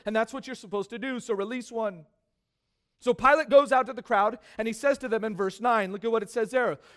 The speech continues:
"Do you want me to release for you the King of the Jews?" See what Pilate's doing? He's trying to get out of it. Trying to get out of this dilemma. "Do you want me to release for you the King of the Jews?"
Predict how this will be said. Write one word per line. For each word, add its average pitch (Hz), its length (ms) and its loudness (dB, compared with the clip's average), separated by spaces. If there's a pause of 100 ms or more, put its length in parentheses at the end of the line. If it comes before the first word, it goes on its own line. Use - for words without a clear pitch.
"Do 233 80 -6
you 220 160 -2
want 240 300 2
me 302 160 -4
to 254 120 -6
release 214 480 -4
for 240 140 -6
you 269 260 -6
the 247 120 2
King 277 260 -6
of 214 100 -6
the 202 80 -2
Jews?" 339 640 -10 (960)
See 160 180 -8
what 151 160 -8
Pilate's 160 340 -6
doing? 190 320 -12 (1600)
He's - 80 -20
trying 127 240 -10
to 123 40 -14
get 131 160 -10
out 165 200 -6
of 156 100 -16
it. 120 100 -16 (1500)
Trying 139 260 -10
to 147 40 -12
get 147 160 -6
out 156 140 -4
of 156 40 -16
this 160 140 -12
dilemma. 170 480 -12 (1400)
"Do 170 100 -10
you 165 100 -6
want 151 360 -6 (800)
me 185 180 -6
to 220 100 -2
release 170 380 -6
for 220 100 -14
you 165 320 -8
the 175 120 -12
King 208 240 -10
of 220 60 -8
the 165 60 -8
Jews?" 175 540 -12